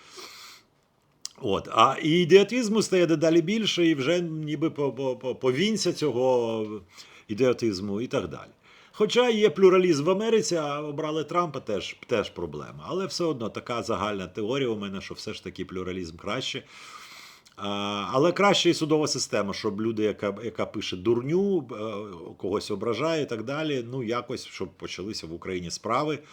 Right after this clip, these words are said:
проти таких людей за моральні якісь збитки і так далі. І хай, хай це буде суд не на, на с-, на мільйон, е, гривень, а на одну гривню, але щоб просто людина знала, що треба фільтрувати базар. От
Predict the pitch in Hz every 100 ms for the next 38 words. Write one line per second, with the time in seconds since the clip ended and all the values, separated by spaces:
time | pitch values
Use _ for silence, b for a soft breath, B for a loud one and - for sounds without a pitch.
0 | B B B 98 95 92 85 90 90 92
1 | 123 131 87 82 87 87 92 85 80 80
2 | 69 80 80 143 180 - 135 - B B
3 | B B - 113 110 110 131 160 151 123
4 | 98 95 92 85 113 117 87 - - 104
5 | - 87 92 90 - 95 78 90 85 82
6 | 82 82 85 - - 87 85 87 101 139
7 | 160 - 113 117 107 104 131 113 85 80
8 | 80 85 131 170 160 143 131 117 139 139
9 | - 113 160 151 127 113 120 110 95 127
10 | 151 - B B B 92 117 139 131 -
11 | - 110 - 110 101 127 110 87 117 92
12 | 120 101 - - B B B B B B
13 | B _ - 107